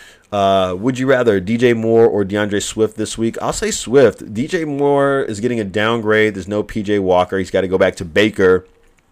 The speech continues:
It's gonna be a tough week anyway in a game that I don't think they have a chance of winning against Baltimore. I'm gonna say Swift here. Brian Robinson Junior or Joshua Palmer. Um, the wide receiver room is getting healthier for the Chargers. We could have,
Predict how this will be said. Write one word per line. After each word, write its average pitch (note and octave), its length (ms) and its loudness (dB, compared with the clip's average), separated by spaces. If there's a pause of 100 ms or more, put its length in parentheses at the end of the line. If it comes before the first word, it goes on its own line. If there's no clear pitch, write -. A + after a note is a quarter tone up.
(600)
It's - 140 -16
gonna D#3 140 4
be C#3+ 80 4
a B2+ 40 4
tough C3 280 4
week A#2+ 200 0
anyway G#2 400 0
in F#2+ 80 -2
a F2+ 40 -4
game F#2 260 -4
that F2+ 200 -6
I F#2 60 0
don't G2+ 140 -2
think G2+ 120 -6
they F#2+ 80 0
have F#2+ 140 0
a F2 40 -10
chance F#2+ 260 -6
of F2+ 120 -4
winning F#2 320 -2
against F2 300 -8
Baltimore. F2 600 -2
I'm F#2+ 80 -4
gonna A#2+ 140 0
say G#2 180 0
Swift F2+ 500 -2
here. F2+ 360 0 (560)
Brian C#3 440 2
Robinson C#3+ 560 0
Junior B2+ 380 0
or G2+ 120 -2
Joshua G#2 540 0
Palmer. G2 560 -4 (560)
Um, A#2 400 4
the A#2 300 0
wide A#2+ 280 4
receiver D#3+ 560 -2
room C#3+ 220 2
is C3 100 -2
getting B2+ 220 -4
healthier A#2 420 2
for A2+ 140 -6
the G#2+ 100 -6
Chargers. G#2+ 600 0
We G2+ 120 -8
could - 200 -4
have, G#2+ 440 2